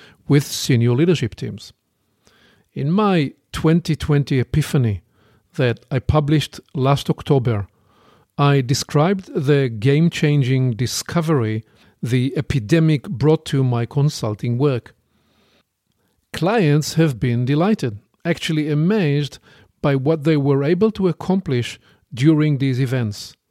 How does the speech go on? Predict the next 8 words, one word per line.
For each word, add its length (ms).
I 220
myself 800
was 180
even 240
more 320
astonished 640
to 220
discover 760